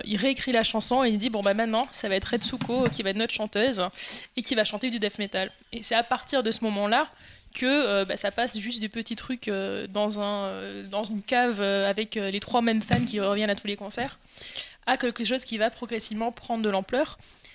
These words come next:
mais aussi interroger Retsuko, bah, par rapport à, bah, toutes ces problématiques, euh, que peuvent être la célébrité, que,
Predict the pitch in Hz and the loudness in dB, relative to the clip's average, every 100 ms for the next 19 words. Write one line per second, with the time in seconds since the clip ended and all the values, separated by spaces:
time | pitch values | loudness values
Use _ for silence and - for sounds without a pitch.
0 | - - 226 226 - 269 269 214 196 196 | -16 0 2 4 2 2 2 2 2 2
1 | 214 196 - 208 277 202 - 196 190 220 | 2 0 -4 -6 -2 -2 -2 -4 -4 -6
2 | - - - - - - - - - - | -4 -4 -4 -10 -10 -8 -8 -12 -18 -20
3 | - 233 208 - 214 - 220 208 196 - | -16 -16 -10 -8 -6 -4 -4 -2 -2 -2
4 | 240 240 220 214 208 - 208 208 208 208 | -4 -4 -4 -4 -6 -10 -4 -2 -2 -2
5 | 202 214 202 202 196 226 240 247 247 247 | -2 -2 -4 -4 -2 2 4 4 2 -2
6 | 208 196 | -6 -6